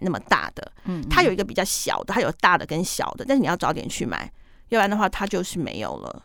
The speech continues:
Speaker 2: 哦，好，好，
Speaker 1: 对，对，对。
Speaker 2: 好。
Speaker 1: 然后呢，其实那个也很好，就你看丢几片白菜，你再丢几个。但是我建议听众好朋友或者是我自己啦，就是我白菜不会先炒过，因为就，因为狮子头蛮油的。
Speaker 2: 嗯。
Speaker 1: 那我就把白菜，然后把狮子头丢下去，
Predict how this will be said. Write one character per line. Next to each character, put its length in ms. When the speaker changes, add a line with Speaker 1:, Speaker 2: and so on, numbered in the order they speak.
Speaker 2:
哦， 180
好， 200
好， 160
Speaker 1:
对， 100
对， 80
对。 160
Speaker 2:
好。 60
Speaker 1:
然 100
后 120
呢， 140
其 140
实 100
那 140
个 80
也 100
很 160
好， 80
就 120
你 60
看 140
丢 160
几 120
片 180
白 180
菜， 220
你 80
再 100
丢 200
几 100
个。 140
但 100
是 80
我 140
建 260
议 240
听 160
众 100
好 120
朋 180
友 320
或 160
者 100
是 300
我 120
自 180
己 200
啦， 180
就 100
是 60
我 100
白 160
菜 160
不 100
会 120
先 240
炒 280
过， 240
因 60
为 40
就， 100
因 220
为 20
狮 160
子 80
头 160
蛮 220
油 260
的。 160
Speaker 2:
嗯。 220
Speaker 1:
那 100
我 60
就 80
把 160
白 180
菜， 120
然 60
后 40
把 100
狮 100
子 80
头 120
丢 160
下 160
去， 320